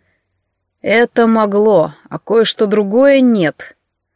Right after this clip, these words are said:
Благодарность благодарностью, но я хочу спросить вас кое о чем, почтенный". "Разумеется", прохладно откликнулся Раен. "Но если рассчитываете на ответы, то господину Джандару совершенно незачем торчать за моей спиной.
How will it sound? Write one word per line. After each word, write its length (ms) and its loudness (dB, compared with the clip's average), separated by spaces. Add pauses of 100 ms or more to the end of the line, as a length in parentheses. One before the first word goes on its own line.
(220)
Благодарность 840 0
благодарностью, 1080 0
но 100 -8
я 180 -2
хочу 360 -4
спросить 540 -4
вас 340 -2
кое 340 2
о 40 0
чем, 320 -2
почтенный". 840 -4 (1120)
"Разумеется", 1000 -2 (280)
прохладно 480 -2
откликнулся 540 -4
Раен. 420 -2 (380)
"Но 140 -2
если 320 0
рассчитываете 720 0
на 140 0
ответы, 360 -2
то 140 -4
господину 540 -2
Джандару 440 -2
совершенно 540 0
незачем 500 -2
торчать 440 -4
за 100 -2
моей 260 -2
спиной. 560 -4